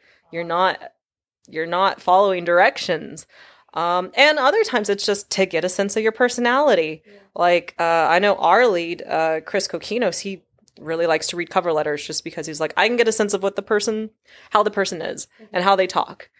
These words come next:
Speaker 1: And, you know, it's just a nice little thing to make sure that, well, our personalities match or, or,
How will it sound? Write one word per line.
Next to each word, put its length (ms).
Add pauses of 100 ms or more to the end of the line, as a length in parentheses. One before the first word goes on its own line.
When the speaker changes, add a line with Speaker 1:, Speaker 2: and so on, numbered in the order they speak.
(200)
Speaker 1:
And, 320
you 80
know, 100
it's 240
just 180
a 60
nice 240
little 240
thing 260
to 100
make 140
sure 220
that, 180
well, 420
our 120
personalities 580
match 520
or, 240
or, 160